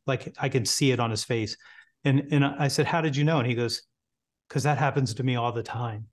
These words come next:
<laughs> And so he's like, "Go, buddy, go, <laughs> get in front of me." Now, he doesn't know if that guy really had to go to the bathroom or not. He could just be a bad driver. But instead of being angry and having road rage over something like that, he's like, "No, <laughs> go.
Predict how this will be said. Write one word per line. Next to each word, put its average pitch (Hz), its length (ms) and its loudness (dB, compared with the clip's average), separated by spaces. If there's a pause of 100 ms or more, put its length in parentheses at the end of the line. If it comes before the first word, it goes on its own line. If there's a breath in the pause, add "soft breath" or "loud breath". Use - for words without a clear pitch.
<laughs> - 60 -8 (640 loud breath)
And 135 120 4
so 151 200 4
he's 165 320 2
like, 135 260 0 (160)
"Go, 202 240 4
buddy, 170 380 4
go, 185 400 0
<laughs> - 120 -10
get 180 120 2
in 180 100 2
front 196 220 -2
of 160 60 -2
me." 110 120 -6 (480 loud breath)
Now, 160 400 0
he - 160 0
doesn't 180 280 2
know 120 100 2
if 107 80 -4
that 110 160 -6
guy 123 100 -4
really 120 220 0
had 127 160 -2
to 127 40 0
go 127 100 2
to 127 60 2
the 127 80 0
bathroom 120 480 0
or 113 60 -4
not. 123 220 -2
He 156 60 -6
could 160 120 -4
just 143 180 -8
be 139 100 2
a 127 40 0
bad 120 240 -4
driver. 131 460 -2 (360)
But 160 160 2
instead 175 360 2
of 175 120 0
being 139 280 2
angry 123 720 -4 (120)
and 120 140 2
having 131 400 2
road 131 320 4
rage 107 360 0
over 107 220 -2
something 107 360 -2
like 107 200 -4
that, 113 260 -2 (120 loud breath)
he's 165 220 0
like, 160 160 2
"No, 180 320 2
<laughs> 143 120 2
go. 165 460 0